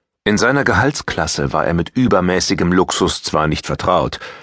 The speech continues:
doch bei den Personen, für die er arbeitete, sah es anders aus.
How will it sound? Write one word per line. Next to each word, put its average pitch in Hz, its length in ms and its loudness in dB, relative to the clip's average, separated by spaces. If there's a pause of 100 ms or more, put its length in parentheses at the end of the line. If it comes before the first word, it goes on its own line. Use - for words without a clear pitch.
(380)
doch 78 220 2
bei 73 180 0
den 73 180 0
Personen, 87 600 2
für 73 220 -4
die 71 180 -2
er - 220 -2
arbeitete, 78 640 2 (720)
sah 113 160 0
es 131 100 -4
anders - 380 -2
aus. - 380 -10